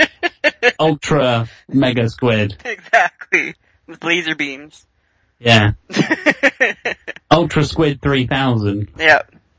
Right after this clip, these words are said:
Speaker 1: Have you seen, have you seen Sharktopus?
Speaker 2: Of course.
Speaker 1: <laughs> Sharktopus was awesome.
Speaker 2: Starring Conan O'Brien.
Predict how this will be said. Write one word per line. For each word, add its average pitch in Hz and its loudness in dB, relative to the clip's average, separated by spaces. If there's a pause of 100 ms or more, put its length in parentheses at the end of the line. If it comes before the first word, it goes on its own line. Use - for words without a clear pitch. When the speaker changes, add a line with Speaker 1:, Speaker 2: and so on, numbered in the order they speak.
(640)
Speaker 1:
Have 180 -6
you 196 -2
seen, 220 -4
have 185 -6
you 175 -8
seen 180 -12
Sharktopus? - -8 (520)
Speaker 2:
Of - -18
course. 143 6
Speaker 1:
<laughs> - -20
Sharktopus 247 0 (100)
was - -6
awesome. - 2 (580)
Speaker 2:
Starring 135 8
Conan 127 8
O'Brien. 120 10